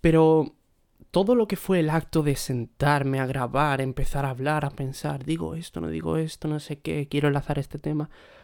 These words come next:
me empezó a doler la cabeza y dije, "Paso". Así que eso, a pesar del lunes y el martes que tuve dos días malos, sobre todo el martes,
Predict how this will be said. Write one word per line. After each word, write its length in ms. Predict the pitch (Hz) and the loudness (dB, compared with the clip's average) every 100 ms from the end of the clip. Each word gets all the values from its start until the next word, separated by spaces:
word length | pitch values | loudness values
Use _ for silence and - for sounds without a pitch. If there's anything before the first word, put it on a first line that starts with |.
| _ _ | _ _
me 100 | 160 | 4
empezó 320 | 160 160 151 170 | 4 4 2 4
a 20 | |
doler 320 | 165 156 156 | 2 2 -2
la 100 | 151 | -4
cabeza 500 | 160 165 175 - 170 | -4 -4 -6 -8 -8
y 80 | 151 | -4
dije, 500 | 139 - - 127 - _ - | -4 -6 -12 -10 -12 _ -6
"Paso". 420 | 107 - - - - _ _ _ _ _ _ _ _ - - | -4 -4 -8 -12 -16 _ _ _ _ _ _ _ _ -20 -6
Así 200 | - 160 | -4 -2
que 160 | 180 160 | 0 0
eso, 280 | 151 135 - - - _ _ _ _ | -2 -8 -14 -20 -20 _ _ _ _
a 120 | 147 - | -2 0
pesar 400 | 123 - 165 160 | 0 4 4 6
del 500 | 165 160 147 143 151 | 6 6 6 6 6
lunes 360 | 160 151 - | 8 4 2
y 20 | |
el 100 | 131 | -2
martes 360 | 131 139 139 127 | 0 0 -2 -4
que 120 | 131 | -2
tuve 240 | 131 139 131 | 0 2 2
dos 220 | 127 - | 0 -2
días 380 | 131 127 147 127 | -2 -2 -2 0
malos, 260 | 147 180 | 2 2
sobre 180 | 135 120 | 0 0
todo 220 | 139 143 | 2 2
el 80 | 120 | 2
martes, 480 | 127 139 208 - | 0 -2 -4 -8